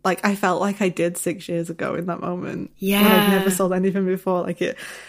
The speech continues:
Speaker 1: it was honestly really humbling to be back in that place and just be like, "Oh, this never goes away." And so I say that also, like, if you're scared,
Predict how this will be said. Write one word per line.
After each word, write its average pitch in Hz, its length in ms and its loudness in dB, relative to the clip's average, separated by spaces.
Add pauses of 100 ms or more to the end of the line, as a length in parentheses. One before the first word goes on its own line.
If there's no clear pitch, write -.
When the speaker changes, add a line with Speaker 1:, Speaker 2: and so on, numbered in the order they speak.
(380)
Speaker 1:
it 226 120 6
was 208 100 4
honestly 202 380 2
really 196 240 6
humbling 175 400 0
to - 80 -12
be 180 60 2
back 160 260 -4
in 175 80 -2
that - 140 -4
place 214 540 -4
and 190 200 2
just 180 420 -4
be 190 140 4
like, 175 580 -2 (380)
"Oh, 208 220 2
this 233 200 2
never 220 260 -2
goes 208 280 -2
away." 196 320 -2
And 220 100 2
so 233 80 4
I 226 40 6
say 226 180 4
that 233 100 6
also, 208 220 2
like, 180 80 0
if 180 80 -2
you're 196 100 0
scared, 196 720 -2